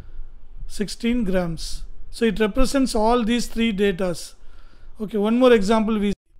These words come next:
so let us take calcium. So symbol C A stands for calcium,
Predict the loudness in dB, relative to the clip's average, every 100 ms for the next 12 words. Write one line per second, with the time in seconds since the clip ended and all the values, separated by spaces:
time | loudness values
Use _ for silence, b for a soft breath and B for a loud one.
0 | -20 -20 -18 -8 -4 -2 -2 0 2 2
1 | 2 2 2 0 0 -4 -10 b b b
2 | -6 -2 2 2 2 0 0 2 2 0
3 | 0 0 -2 -2 -2 -2 0 0 0 0
4 | -2